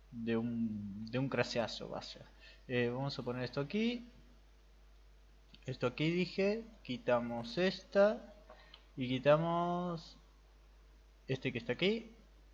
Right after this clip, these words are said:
Vamos a disponer las cosas del Esencia Craft aquí para no perderlas, del Evil Craft también, la puerta, ¿por qué tengo una puerta?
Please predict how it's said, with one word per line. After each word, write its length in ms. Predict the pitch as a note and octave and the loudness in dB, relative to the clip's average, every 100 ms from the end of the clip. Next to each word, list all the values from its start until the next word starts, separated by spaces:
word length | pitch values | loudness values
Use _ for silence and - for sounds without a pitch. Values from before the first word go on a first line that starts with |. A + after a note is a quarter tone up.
| - - - - - - - - - | -20 -20 -20 -20 -20 -20 -20 -20 -8
Vamos 420 | C#3+ C#3 C3+ B2+ | 0 2 2 2
a 100 | B2+ | 0
disponer 500 | A#2+ A#2+ - B2 B2+ | 2 0 -2 -2 0
las 140 | B2 A#2+ | 0 0
cosas 320 | B2+ A#2+ A#2 | -2 0 0
del 180 | A2+ A2+ | 2 0
Esencia 440 | A#2 B2 A#2 A#2 | -4 -6 -2 -2
Craft 340 | A#2 A2+ - - - - | 2 0 0 -18 -12 -2
aquí 640 | A#2 A#2 E3 F3+ G#3 G3 - | -2 2 2 4 2 -2 4
para 180 | A#2 | 4
no 220 | A#2 A#2+ A#2+ | 4 0 2
perderlas, 760 | A#2+ C#3 F3+ F3+ F#3 F3+ E3 | 2 6 6 6 6 4 2
del 200 | B2 A#2 | 0 2
Evil 260 | B2 A#2+ A#2 | 2 2 0
Craft 260 | A2+ A2 | -2 0
también, 760 | - A#2 D3+ F#3+ G#3 G#3 G#3+ G3+ | 2 2 4 6 8 6 2 -2
la 340 | B2 A2+ A2+ | 2 2 2
puerta, 460 | - E3 E3+ E3 D#3+ | 0 2 2 0 -12
¿por 100 | - | -12
qué 80 | F3+ | -10
tengo 200 | D#3+ C#3 | -6 -6
una 100 | B2 | -6
puerta? 340 | A2+ G#2+ - | -6 -6 -8